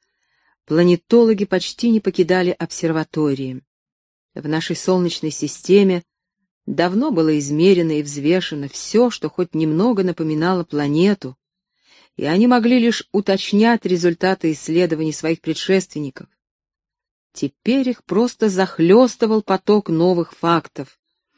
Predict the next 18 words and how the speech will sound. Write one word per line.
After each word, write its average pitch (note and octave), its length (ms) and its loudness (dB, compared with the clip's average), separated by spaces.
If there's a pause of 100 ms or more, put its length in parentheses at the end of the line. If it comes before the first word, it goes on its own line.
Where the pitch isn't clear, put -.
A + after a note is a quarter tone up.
(380)
Куда G3+ 320 2
бы F#3+ 120 0
они E3 340 -2
ни E3 100 -2
обернулись, D3+ 920 0 (500)
к D3 100 -12
большим G3+ 540 0
ли F3 100 -2
солнцам D#3+ 580 -4
Центавра F3+ 720 -2 (600)
или E3+ 200 4
к - 80 -8
красному F3+ 580 0
карлику, F#3+ 760 -2 (720)
всюду C#4+ 500 2
сияли A3 540 4
неисследованные F#3 1120 2
планеты. D3+ 580 -2